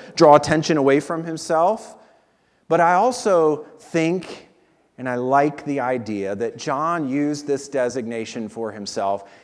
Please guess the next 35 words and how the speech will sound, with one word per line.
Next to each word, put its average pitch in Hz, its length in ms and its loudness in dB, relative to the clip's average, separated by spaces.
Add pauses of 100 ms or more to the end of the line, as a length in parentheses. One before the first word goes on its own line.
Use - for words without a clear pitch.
because 139 320 -8
he 165 120 -2
had 139 100 -2
never 151 640 -4 (120)
gotten 123 340 -2
over 113 300 -2
the 110 80 -8
fact 101 480 -6 (180)
that 120 160 -4
the 117 100 -4
Lord 127 440 -2
of 113 180 -8
the 104 100 -10
universe 95 840 -10
loved 85 420 -8 (100)
him. 65 320 -20 (1000)
That 151 260 -4
reality 131 760 0 (220)
just - 340 -6
hit 180 240 -4
him, 139 540 -6 (240)
and 110 160 -8
it 143 180 -6
stuck - 440 -4
with 127 200 -2
him, 117 420 -4 (160)
and 113 120 -8
he 117 140 -6
carried 160 500 0
it 147 120 4
with 127 240 0
him 120 280 -2 (180)
as 135 220 0
the 131 100 2
greatest 139 800 2